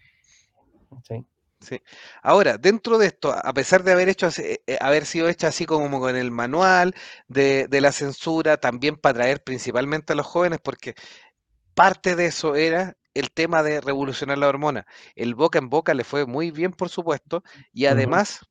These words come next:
Speaker 2: finalmente terminó siendo, eh, un, un clásico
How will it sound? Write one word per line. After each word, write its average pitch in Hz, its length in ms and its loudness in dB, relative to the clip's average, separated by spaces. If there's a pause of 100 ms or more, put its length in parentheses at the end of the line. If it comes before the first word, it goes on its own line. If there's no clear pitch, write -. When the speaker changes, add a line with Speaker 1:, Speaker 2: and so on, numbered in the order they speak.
Speaker 2:
finalmente 175 680 -4
terminó 143 400 -6
siendo, 170 520 -4
eh, 120 480 -4 (100)
un, 135 640 -10 (420)
un 175 180 -2 (140)
clásico 185 680 -2